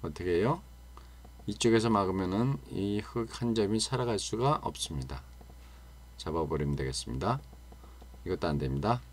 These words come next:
그러면은 정답을 한번 알아보겠습니다. 정답은 이의 일에 붙이는 수가 급소가 되겠습니다. 백이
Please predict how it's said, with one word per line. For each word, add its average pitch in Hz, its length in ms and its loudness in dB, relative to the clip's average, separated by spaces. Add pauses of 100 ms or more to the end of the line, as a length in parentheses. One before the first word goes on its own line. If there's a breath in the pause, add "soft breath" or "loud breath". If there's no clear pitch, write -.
(800)
그러면은 87 480 2
정답을 95 400 2
한번 87 320 0
알아보겠습니다. 65 680 -4
정답은 73 680 0 (800 loud breath)
이의 98 440 6
일에 95 160 6
붙이는 82 400 -2
수가 87 300 -2
급소가 - 400 0
되겠습니다. 64 600 -4 (1400)
백이 120 580 6